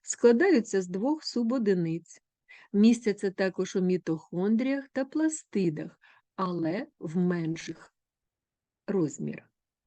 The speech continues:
Псевдоподії. Тимчасові вирости цитоплазми клітин деяких найпростіших, наприклад, амеб,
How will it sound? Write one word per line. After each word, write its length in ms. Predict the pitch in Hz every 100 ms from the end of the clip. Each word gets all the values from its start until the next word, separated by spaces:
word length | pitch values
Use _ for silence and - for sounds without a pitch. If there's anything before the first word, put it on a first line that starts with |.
| _ -
Псевдоподії. 1000 | - 403 349 285 277 170 151 - - _ _ _ _ _ - - - _
Тимчасові 800 | - 226 226 - 220 - 339 285
вирости 680 | 185 160 180 165 165 - -
цитоплазми 920 | 202 196 175 160 156 180 202 180 160
клітин 520 | 160 170 160 - 277 202
деяких 480 | 220 226 220 220
найпростіших, 1000 | 214 208 220 262 262 - 170 147 - 147 - - - _
наприклад, 760 | 285 320 233 185 160 156 156 -
амеб, 760 | 269 349 240 160 170 185 190